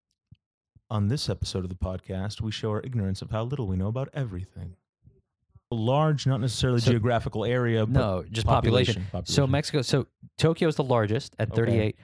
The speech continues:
Speaker 2: I know for a fact Mexico City has thirty.
Speaker 1: Wow.
Speaker 2: So think about that.
Speaker 1: So what's number one? I think, is it
Speaker 2: Tokyo's number one, thirty-eight million.
Speaker 1: and number two?
Speaker 2: Uh,
Speaker 1: I'd
Speaker 2: whatever.
Speaker 1: love to know number two.
Speaker 2: Well, let's Google.
Speaker 1: I'd love to go number two.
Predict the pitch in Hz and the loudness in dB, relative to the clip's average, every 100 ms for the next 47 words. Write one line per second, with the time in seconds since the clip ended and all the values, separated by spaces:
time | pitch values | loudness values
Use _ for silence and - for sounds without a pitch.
0 | _ 113 120 113 117 117 110 110 110 - | _ 0 0 0 0 0 0 -2 -4 -2
1 | 107 104 98 92 - - 98 87 98 - | -2 -2 -4 -6 -12 -2 -2 -2 -8 -16
2 | _ _ _ _ _ _ _ _ _ _ | _ _ _ _ _ _ _ _ _ _
3 | _ 107 98 - - 113 - 151 - 87 | _ -4 -2 -4 -6 -6 -4 -4 -2 -2
4 | 85 - - 120 123 123 117 117 131 101 | -4 -4 -2 0 0 -2 0 0 0 -2
5 | - _ 135 131 - - 120 120 _ - | -8 _ 0 0 -2 -4 -2 -2 _ -4
6 | 180 208 127 131 160 202 110 123 139 160 | -2 0 0 0 0 0 -2 -2 -2 -2
7 | 165 123 120 120 - 185 - _ _ _ | 0 2 2 2 2 0 -4 _ _ _
8 | - - 101 _ _ _ - 107 151 185 | -18 -16 -16 _ _ _ -2 2 4 4
9 | 160 123 104 95 92 101 - _ _ - | 2 2 0 -2 -2 -4 -6 _ _ -20
10 | _ _ _ _ _ 147 143 - - - | _ _ _ _ _ -6 -6 -8 -12 -10
11 | - 110 110 110 117 110 123 95 95 104 | -8 -4 -2 -2 0 0 0 0 -2 -4